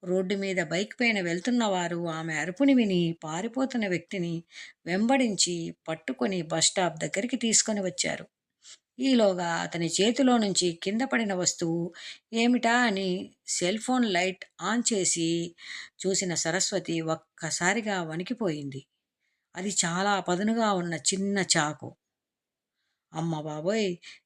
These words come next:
ఎంత పెద్ద ప్రమాదం తప్పింది" అనుకుంది. సరస్వతి కింద పడిన అమ్మాయిని ఎవరో చెయ్యి పట్టి పైకి లేపారు. ఏం జరిగిందో తెలియని అయోమయ స్థితిలో ఉందా అమ్మాయి.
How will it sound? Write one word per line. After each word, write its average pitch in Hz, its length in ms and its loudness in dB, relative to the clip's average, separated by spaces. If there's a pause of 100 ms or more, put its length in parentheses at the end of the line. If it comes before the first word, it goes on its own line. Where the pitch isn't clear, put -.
ఎంత 240 300 0
పెద్ద 196 260 0
ప్రమాదం 180 460 0
తప్పింది" 170 720 -2 (440)
అనుకుంది. 165 580 -2 (500)
సరస్వతి 254 760 2
కింద 214 180 2
పడిన 214 680 4 (400)
అమ్మాయిని 208 680 2
ఎవరో 214 360 2
చెయ్యి 220 320 0
పట్టి 185 680 0 (520)
పైకి 180 260 -2
లేపారు. 156 520 -2 (1120)
ఏం 277 300 6
జరిగిందో 220 840 4 (320)
తెలియని 208 400 2
అయోమయ 254 540 4
స్థితిలో 190 540 0
ఉందా 170 360 -2
అమ్మాయి. 165 560 -6